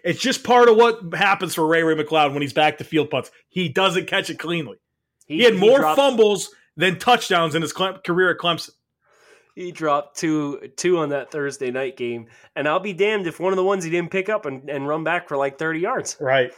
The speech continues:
Speaker 1: right. His third one.
Speaker 2: <laughs>
Speaker 1: I couldn't believe they
Speaker 2: And
Speaker 1: kept
Speaker 2: that's
Speaker 1: putting him
Speaker 2: why
Speaker 1: back
Speaker 2: you leave
Speaker 1: there.
Speaker 2: back there.
Speaker 1: Right. Jesus, man.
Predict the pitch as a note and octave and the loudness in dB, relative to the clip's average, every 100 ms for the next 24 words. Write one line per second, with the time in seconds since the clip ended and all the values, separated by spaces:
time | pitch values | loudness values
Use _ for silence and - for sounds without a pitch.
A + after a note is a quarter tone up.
0 | _ C3+ C3 - - D#3 D3 B2 - - | _ -4 -2 -4 -2 0 2 0 -6 -2
1 | E3+ A3+ A3+ F#3+ G3+ F3 F3+ G#3+ B3 G3+ | -2 2 2 4 2 4 4 6 4 4
2 | B3+ A3 G#3+ - D#4+ D#4+ C3 G#2+ _ _ | 4 2 2 0 0 -2 -6 -6 _ _
3 | _ D3 C3+ - _ _ _ _ - D#3 | _ -4 -4 -8 _ _ _ _ -6 -4
4 | D3 G#2+ A2 A#2 B2 | -4 -8 -12 -12 -12